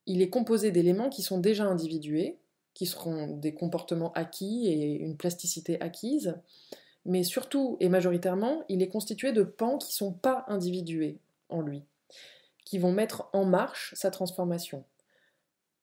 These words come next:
Gilbert Simondon nomme c-,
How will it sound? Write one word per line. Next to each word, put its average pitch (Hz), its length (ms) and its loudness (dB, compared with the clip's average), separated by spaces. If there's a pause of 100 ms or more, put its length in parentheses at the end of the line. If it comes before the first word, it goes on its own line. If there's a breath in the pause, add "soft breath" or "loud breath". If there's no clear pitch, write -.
(420)
Gilbert 196 400 2
Simondon 180 560 0 (800)
nomme 208 320 6
c-, - 180 -2